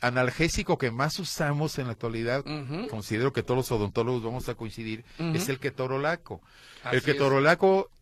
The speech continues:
Speaker 1: el, es de los más potentitos, si lo
Speaker 2: Ujú.
Speaker 1: co-, si lo comparamos con los demás.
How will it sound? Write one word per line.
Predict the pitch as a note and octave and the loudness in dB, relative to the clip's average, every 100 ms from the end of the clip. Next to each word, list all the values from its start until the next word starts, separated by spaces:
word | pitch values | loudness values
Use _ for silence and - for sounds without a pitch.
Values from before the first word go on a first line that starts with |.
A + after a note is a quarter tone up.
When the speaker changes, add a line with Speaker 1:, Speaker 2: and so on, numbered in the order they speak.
| _ | _
Speaker 1:
el, | - C3 B2 B2 | 4 4 4 -2
es | D3 C#3 - - _ - | 0 0 0 -8 _ 2
de | C#3+ | 4
los | C3 A#2+ | 6 2
más | B2 B2+ - | 2 0 2
potentitos, | - D3+ C#3+ B2+ A2+ - C#3+ - C#3 A#2+ - - - | 4 4 4 0 -2 -4 -4 0 0 0 -8 -18 -14
si | - | -6
lo | G#2+ G#2+ G#2 | 0 2 2
Speaker 2:
Ujú. | G#2 | 2
Speaker 1:
co-, | G#2+ G2 | 0 -2
si | F2+ A#2 | -6 -4
lo | G#2 G2+ | 0 -2
comparamos | F#2+ F#2 G#2 G2+ A2+ | -2 0 0 0 -4
con | B2 | -4
los | A#2+ | -2
demás. | B2 A#2+ A2+ | -2 -2 -4